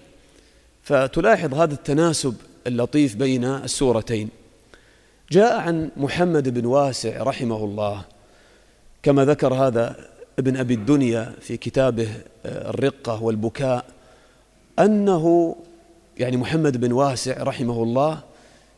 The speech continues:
كان يقوم الليل بسورة الغاشية، يجعل سورة الغاشية ورده من قيام الليل، يكررها ويبكي.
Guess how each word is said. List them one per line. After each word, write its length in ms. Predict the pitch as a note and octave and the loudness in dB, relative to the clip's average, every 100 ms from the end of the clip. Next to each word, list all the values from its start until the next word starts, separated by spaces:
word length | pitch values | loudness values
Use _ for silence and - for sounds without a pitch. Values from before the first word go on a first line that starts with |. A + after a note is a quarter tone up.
| _ | _
كان 600 | - G3+ G#3 G3 F3 F#3 - - | 2 6 6 6 4 -2 -4 0
يقوم 460 | C#3+ C#3 G3 G#3 F#3 | 2 6 8 8 8
الليل 600 | D#3 E3+ F#3 F#3 G3+ - - - _ _ _ _ C3+ | 4 6 8 8 4 -4 -14 -20 _ _ _ _ -4
بسورة 420 | C3 G3 F#3+ D#3+ | 0 4 4 4
الغاشية، 640 | C3+ B2 C3 A2+ A2+ G2 G#2 - - _ _ _ _ _ - | 0 2 2 0 -6 -8 -12 -18 -20 _ _ _ _ _ 4
يجعل 440 | F#3 D#3+ D#3 C3 | 4 4 2 -2
سورة 300 | A#2+ F#3 F3 E3 | 0 2 2 0
الغاشية 440 | C#3+ E3+ E3 D#3 | 0 0 0 2
ورده 500 | C#3+ F#3 E3 D3+ D3+ | 8 10 10 6 4
من 140 | D#3+ C3 | 2 0
قيام 320 | C3+ B2+ B2 | -2 0 0
الليل، 500 | A#2 B2+ B2+ A#2+ - - _ _ _ _ - | 0 -2 -2 -6 -12 -20 _ _ _ _ 0
يكررها 760 | D3+ - F3 G3 G#3 F3+ F3+ | 2 4 6 8 8 6 4
ويبكي. 600 | F3+ C#3+ C#3 A2+ - A2 | 4 4 4 0 -8 -10